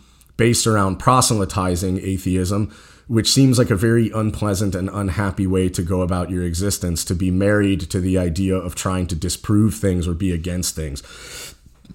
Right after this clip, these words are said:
Other, other A words that, that define their philosophy and their political philosophy as simply being anti come to mind, and I think are equally as fruitless and negative. So,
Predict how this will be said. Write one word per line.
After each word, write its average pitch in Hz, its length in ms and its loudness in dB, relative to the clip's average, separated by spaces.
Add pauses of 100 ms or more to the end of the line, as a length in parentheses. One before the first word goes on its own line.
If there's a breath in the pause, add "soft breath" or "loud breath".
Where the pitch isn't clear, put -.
Other, 123 380 6
other 120 260 4
A 110 160 6
words 101 460 4
that, 101 240 0
that 101 220 0
define 101 360 2
their 101 100 4
philosophy 98 640 0
and 95 100 2
their 92 80 0
political 95 420 -2
philosophy 92 600 -2
as 87 120 0
simply 98 360 0
being 90 400 -2
anti 92 540 -2 (680)
come 98 220 2
to 101 100 -2
mind, 92 400 0
and 90 140 -4
I 87 80 -2
think 87 220 -4
are 95 120 -4
equally 110 400 2
as 90 120 -2
fruitless 107 560 0
and 90 240 -2
negative. 98 420 0 (1500 soft breath)
So, 151 540 8